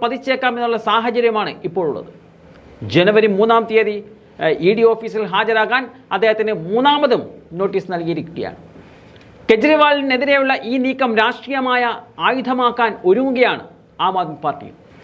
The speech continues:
താൻ ഏത് നിമിഷവും അകത്താകാൻ പോവുകയാണ് എന്നുള്ള സൂചന കെജ്രിവാളിന് ഉള്ളതുകൊണ്ട് തന്നെ ആര്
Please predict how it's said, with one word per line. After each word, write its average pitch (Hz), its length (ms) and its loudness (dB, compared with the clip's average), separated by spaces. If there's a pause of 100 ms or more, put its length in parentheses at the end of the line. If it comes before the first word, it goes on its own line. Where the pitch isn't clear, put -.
(120)
താൻ 254 140 4 (140)
ഏത് 269 180 2
നിമിഷവും 269 360 -4 (140)
അകത്താകാൻ 262 480 -2 (120)
പോവുകയാണ് 254 560 2
എന്നുള്ള 247 200 -2 (100)
സൂചന 247 280 0 (200)
കെജ്രിവാളിന് 247 540 2 (100)
ഉള്ളതുകൊണ്ട് 247 420 -2 (920)
തന്നെ 247 240 2 (200)
ആര് 294 140 2